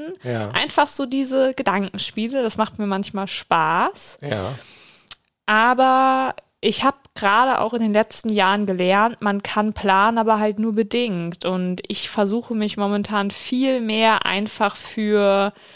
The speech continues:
Speaker 2: das, was mir vor die Füße geworfen wird, zu öffnen und darauf einfach spontan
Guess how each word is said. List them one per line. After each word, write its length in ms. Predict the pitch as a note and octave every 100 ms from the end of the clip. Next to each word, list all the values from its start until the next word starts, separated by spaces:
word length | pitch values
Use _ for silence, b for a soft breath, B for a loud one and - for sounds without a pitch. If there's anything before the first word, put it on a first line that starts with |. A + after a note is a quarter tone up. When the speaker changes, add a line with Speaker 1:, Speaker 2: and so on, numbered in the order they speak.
| B B B B
Speaker 2:
das, 280 | A3 A3+ -
was 260 | G#3+ G3+ G#3+
mir 220 | A3 A3+
vor 200 | - A3
die 120 | G3+
Füße 480 | - - C4+ - G#3+
geworfen 960 | F#3+ F3 E3 - F#3+ F#3 F3+ - F3+ F3
wird, 200 | F3+ -
zu 280 | - F#3+
öffnen 600 | F3 F3+ - G#3 G#3+ A3+
und 200 | A3 G#3
darauf 440 | F#3+ G3+ G#3 G#3 -
einfach 300 | F#3+ - F#3+
spontan 1200 | - - G3 G3 - - G#3+ A3 A#3+ B3+ C4+